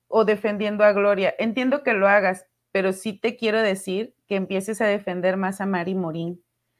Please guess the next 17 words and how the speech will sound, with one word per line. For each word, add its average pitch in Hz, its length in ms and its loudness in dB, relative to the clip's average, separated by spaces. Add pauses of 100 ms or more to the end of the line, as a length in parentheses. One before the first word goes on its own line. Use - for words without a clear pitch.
(300)
porque 208 360 2
eres 214 320 0 (1200)
igual 226 640 4
o 214 140 4
más 208 280 0
valiosa 202 720 2
y 214 160 0
en 196 240 2
tu 196 160 -2
vida 214 480 2
tú 208 160 0
eres 202 280 0
la 220 120 2
importante, 196 1000 -2
no 202 160 -4
el 247 160 0
resto. 240 500 -2